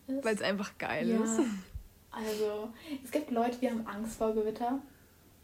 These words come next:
Speaker 1: Äh, oh ja?
Speaker 2: Ja.
Speaker 1: Also, hast du Angst vor Gewitter?
Speaker 2: Ja.
Speaker 1: So Donner?
Speaker 2: Mm-mm. Nee, aber ich meinte so, ja, weil ich kenn ein
Speaker 1: Ja,
Speaker 2: paar
Speaker 1: ja.
Speaker 2: Leute, die Angst haben vor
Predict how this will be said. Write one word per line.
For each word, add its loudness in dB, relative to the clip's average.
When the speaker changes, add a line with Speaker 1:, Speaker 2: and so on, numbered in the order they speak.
Speaker 1:
Äh, -6
oh -4
ja? 2
Speaker 2:
Ja. 0
Speaker 1:
Also, 0
hast -4
du 0
Angst 2
vor 6
Gewitter? 2
Speaker 2:
Ja. 0
Speaker 1:
So 2
Donner? 0
Speaker 2:
Mm-mm. 2
Nee, 6
aber 6
ich 2
meinte 6
so, 4
ja, 4
weil -2
ich -6
kenn -2
ein 2
Speaker 1:
Ja, 2
Speaker 2:
paar 2
Speaker 1:
ja. 0
Speaker 2:
Leute, -4
die -8
Angst -6
haben -6
vor -2